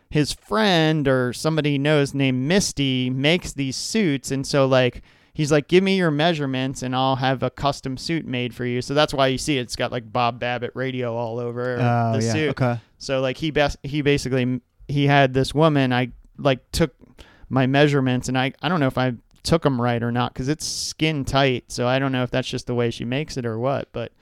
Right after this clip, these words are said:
Speaker 1: um, it worked out awesome. Like, it was, like, super well made and, like, cool looking.
Speaker 2: Yeah, and, and I'm sure the, the people there in Vegas, perfect place to do it. You ran two thirty-eight. The record was two forty-two.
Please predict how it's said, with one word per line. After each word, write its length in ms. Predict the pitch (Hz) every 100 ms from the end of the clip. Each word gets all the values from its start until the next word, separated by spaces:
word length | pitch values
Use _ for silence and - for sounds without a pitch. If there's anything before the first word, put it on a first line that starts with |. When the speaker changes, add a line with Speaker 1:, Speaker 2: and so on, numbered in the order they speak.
| _ _ _ _
Speaker 1:
um, 460 | 135 120 113 113 107 _ 139
it 60 |
worked 240 | 139 156 139
out 140 | 120
awesome. 360 | 123 127 117 113
Like, 200 | 120 123
it 80 | 131
was, 200 | 127 113
like, 220 | 117 -
super 540 | - 143 143 131 127 - _ _ _ _
well 260 | 127 127 127
made 400 | 120 123 123 123
and, 280 | 117 113 120 - _ -
like, 160 | 110 _ _ _ -
cool 260 | 123 127
looking. 400 | 120 120 127 127 - - 220
Speaker 2:
Yeah, 260 | - 143 127
and, 380 | 127 147 147 143
and 200 | 165 147
I'm 120 | 147 135
sure 320 | - 175 165
the, 380 | 143 135 123 -
the 100 | 131
people 380 | - 160 - 139
there 260 | 127 135 131
in 180 | 131 117
Vegas, 460 | 135 135 123 113
perfect 380 | - 151 135 139
place 200 | 139 127
to 80 | 127
do 180 | 117 117
it. 140 | 120 131
You 100 | 123
ran 240 | 131 123
two 380 | - 160 165 165 - - - - -
thirty-eight. 680 | - 214 208 160 135 135 -
The 100 | 135
record 320 | 156 165 151
was 160 | 135 -
two 160 | 165
forty-two. 840 | 151 151 135 131 - 151 147 147